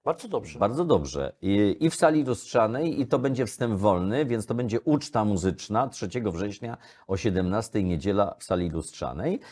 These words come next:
Speaker 2: Ale chcę powiedzieć, że my taki szerszy projekt promowania Krogulskiego realizujemy, no ale jakoś nam nie, nie podro-
Speaker 1: I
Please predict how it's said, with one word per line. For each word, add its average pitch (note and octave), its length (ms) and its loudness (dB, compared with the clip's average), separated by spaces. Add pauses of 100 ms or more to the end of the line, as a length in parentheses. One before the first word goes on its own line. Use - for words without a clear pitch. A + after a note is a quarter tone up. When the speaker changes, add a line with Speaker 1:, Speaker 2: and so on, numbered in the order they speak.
(120)
Speaker 2:
Ale D#3+ 160 6
chcę F#3 140 0
powiedzieć, D#3+ 400 2
że D3 100 0
my D#3 140 4
taki D3 320 0
szerszy D3 360 0
projekt A#3 380 2
promowania A#2+ 480 2
Krogulskiego G#2 640 -2
realizujemy, F2+ 840 0 (340)
no A#2 80 2
ale D3+ 100 6
jakoś D#3+ 220 0
nam D#3 180 0
nie, D3+ 240 -2
nie D3 360 0
podro- A3 400 6
Speaker 1:
I F#3+ 540 2